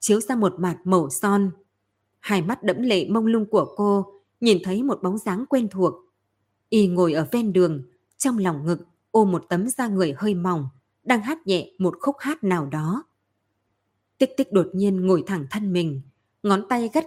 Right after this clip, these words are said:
gao bám lấy cửa sổ. Là Tần Ứng Bảo, y ôm tấm da người của Tạ Tiểu Ngọc, ngồi ở bên đường nhẹ hát gì đó. Tờ liễu bay tán loạn, từ giữa không trung xoay vòng rơi xuống,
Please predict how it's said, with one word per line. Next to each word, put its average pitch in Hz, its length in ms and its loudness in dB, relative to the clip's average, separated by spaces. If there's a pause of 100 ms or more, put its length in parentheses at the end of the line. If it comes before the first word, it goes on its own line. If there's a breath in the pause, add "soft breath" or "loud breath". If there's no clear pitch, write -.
gao 208 220 0
bám 175 220 -2
lấy 214 200 2
cửa 190 180 0
sổ. 156 460 -2 (680)
Là 202 280 2
Tần 180 300 0
Ứng 208 220 0
Bảo, 170 380 -2 (400)
y 220 100 0
ôm 190 360 2
tấm 190 160 0
da 254 160 -6
người 196 200 2
của 156 140 -6
Tạ 190 220 -4 (100)
Tiểu 180 140 4
Ngọc, 160 440 -4 (200)
ngồi 226 180 6
ở 170 80 4
bên 226 240 0
đường 160 300 2
nhẹ 185 140 0
hát 240 240 -6
gì 185 220 2
đó. 165 380 -4 (680)
Tờ 202 140 2
liễu 190 380 0
bay 190 300 0
tán 180 240 -4
loạn, 190 200 0 (420)
từ 220 140 6
giữa 214 180 0
không 262 220 -4
trung 240 280 -4
xoay 247 240 -4
vòng 180 240 -2 (100)
rơi 208 160 2
xuống, 190 400 0